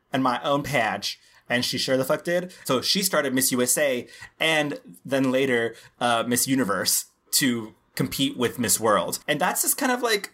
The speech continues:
a, a, a, a primer on <laughs> pageants. Obviously, like, th-, as time, uh, you know, in the seventies, there are just so many remixes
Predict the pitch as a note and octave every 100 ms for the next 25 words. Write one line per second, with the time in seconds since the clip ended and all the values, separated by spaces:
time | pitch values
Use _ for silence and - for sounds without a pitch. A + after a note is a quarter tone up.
0 | - F3+ D#3+ E3 E3 D#3+ E3 D3 - -
1 | - - F3 E3 D3+ A#2+ G2 F#2+ - C3
2 | A#2 G#2+ G#2 D3 - - - - D3 A#2+
3 | G2 G2+ A#2+ - - D#3 F3+ F#3+ F3+ D#3+
4 | D#3 C3 - - - _ _ - D#3+ -
5 | D3 C#3+ - D#3 C#3 C#3 C3+ C3 - E3+
6 | E3 F3+ - D3+ C3+ - D3+ C3+ B2+ B2
7 | A#2+ C#3+ C3 B2+ - - - B2+ B2 A#2+
8 | A#2+ A#2 - - - - - D3 - -
9 | - _ - - D#3 C#3 C3+ C3+ A2+ G2+
10 | C#3 C#3+ C#3+ - C#3+ B2+ B2 - -